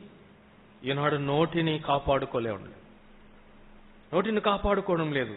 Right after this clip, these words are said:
ఏ మాట అంటే ఆ మాట మాట్లాడుతూ ఉంటాం. పల పల విధాలుగా దేవుని మందిరములో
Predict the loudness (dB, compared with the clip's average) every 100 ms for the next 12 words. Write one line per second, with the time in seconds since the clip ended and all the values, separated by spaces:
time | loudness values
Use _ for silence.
0 | -4 -2 0 0 -2 -2 -2 -2 0 -2
1 | -2 -2 -2 0 -2 -2 -4 -4 -10 -14
2 | -20 -20 -20 -20 -20 2 2 4 4 2
3 | 2 2 2 2 0 0 2 4 4 4
4 | 2 4 6 4